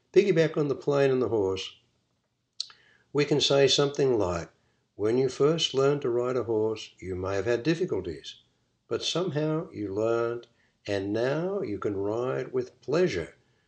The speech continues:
and all the difficulties that you may have had can be forgotten." In the same way,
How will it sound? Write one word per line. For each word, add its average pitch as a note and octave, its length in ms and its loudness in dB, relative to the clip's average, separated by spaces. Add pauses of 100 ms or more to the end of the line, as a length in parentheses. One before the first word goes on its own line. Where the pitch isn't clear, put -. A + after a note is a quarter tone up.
(140)
and - 160 -10
all D#3+ 480 0
the D#3 60 -4
difficulties C3+ 840 -2
that A#2 200 -6
you G2+ 100 -4
may A2+ 220 -4
have B2 160 -6
had A#2+ 340 -4
can F#2+ 80 -18
be F#2 140 -8
forgotten." F#2 540 -10 (1120)
In C3 120 0
the D3 80 0
same F3+ 340 0
way, F#3 400 -4